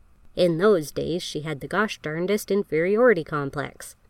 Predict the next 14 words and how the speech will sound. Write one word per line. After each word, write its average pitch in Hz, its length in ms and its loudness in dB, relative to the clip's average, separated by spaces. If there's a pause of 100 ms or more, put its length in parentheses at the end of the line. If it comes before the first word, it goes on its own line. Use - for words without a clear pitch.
(1040)
An 294 100 6
unfortunate 320 560 4
consequence 214 720 0
to - 120 -4
this 160 300 -4
fudging 165 420 -4
of 156 200 -8
the 160 80 -6
truth 262 500 4
is 202 140 2
that 202 200 -2
her 226 140 4
journey 233 500 2
is 190 200 0